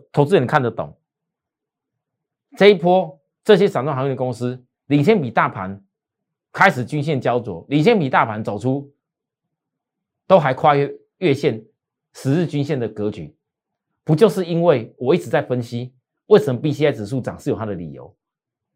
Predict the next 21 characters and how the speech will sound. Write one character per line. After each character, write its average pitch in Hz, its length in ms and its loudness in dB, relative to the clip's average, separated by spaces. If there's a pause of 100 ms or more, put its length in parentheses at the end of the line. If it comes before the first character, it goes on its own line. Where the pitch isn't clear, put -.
(680)
因 262 140 2
为 285 100 8
煤-， 170 420 2 (180)
中 262 180 6
国 226 100 6
大 240 160 4
陆 247 180 2
的 185 120 4
燃 170 280 2
煤 196 160 2
的 175 120 0
价 185 240 4
格 135 220 2 (160)
报 190 140 6
价 190 360 4 (400)
涨 170 180 4
成 202 160 2
这 247 80 2
样 233 160 4
子 175 140 -2
啊， 120 280 -2